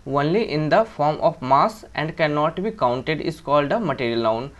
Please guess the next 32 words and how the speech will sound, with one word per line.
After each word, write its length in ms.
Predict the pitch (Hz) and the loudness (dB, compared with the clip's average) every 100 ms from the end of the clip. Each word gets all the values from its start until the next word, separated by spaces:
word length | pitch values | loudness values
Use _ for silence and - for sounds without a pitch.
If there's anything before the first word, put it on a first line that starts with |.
| - - - 151 | -20 -20 -6 2
तो 360 | 147 143 - - | 2 2 0 2
ऐसा 360 | 151 156 208 | 2 4 2
नाउन 400 | 180 151 120 123 | 2 4 2 2
जिससे 340 | 131 147 - 196 | -2 -6 -2 0
हम 220 | 180 180 | 0 -2
किसी 320 | 185 156 208 | -4 -6 -2
वस्तु 360 | 165 143 - 180 | -2 -2 -2 -4
के 240 | 180 214 | 0 0
मास 420 | 175 135 127 - - | 2 4 4 0 -4
को, 100 | 196 | -4
मतलब 320 | 147 151 139 | -4 -4 -4
भार 260 | 127 127 131 | 2 2 2
को 280 | 196 269 - - - - - - - | 0 -2 -4 -20 -20 -20 -20 -20 -10
डिनोट 380 | 139 147 151 170 | 2 4 4 0
करते 300 | 170 147 175 | 0 0 0
हैं 100 | 180 | 0
और 180 | 202 185 | 2 2
वो 200 | 196 220 | 2 -2
काउंट 360 | 220 170 190 180 | 2 4 4 2
नहीं 240 | 147 160 | 0 0
किया 240 | 156 139 | 0 0
जा 160 | 110 110 | 2 -2
सकता 420 | - 110 - 110 | -4 -12 -2 0
है, 260 | 113 123 110 | 0 -4 2
that 260 | 156 175 | 4 4
cannot 340 | 185 151 139 156 | 0 0 0 0
be 140 | 156 156 | -4 0
counted 340 | 127 127 175 - | 0 0 -4 -4
is 140 | 180 | -4
called 260 | - 175 170 | 0 0 0
material 480 | 143 139 123 123 | -2 0 -2 0
noun। 300 | 110 113 131 | 0 0 -2